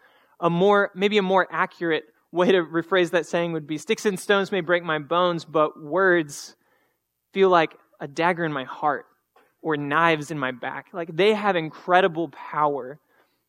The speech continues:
to be either destructive or, or not.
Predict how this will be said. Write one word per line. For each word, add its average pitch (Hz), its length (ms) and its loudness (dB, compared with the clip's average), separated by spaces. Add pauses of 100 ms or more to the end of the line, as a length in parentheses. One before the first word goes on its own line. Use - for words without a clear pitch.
(380)
to - 80 -14
be 160 220 -2
either 160 180 0
destructive 147 800 -4 (1040)
or, 147 280 0
or 151 180 -8
not. 143 260 -4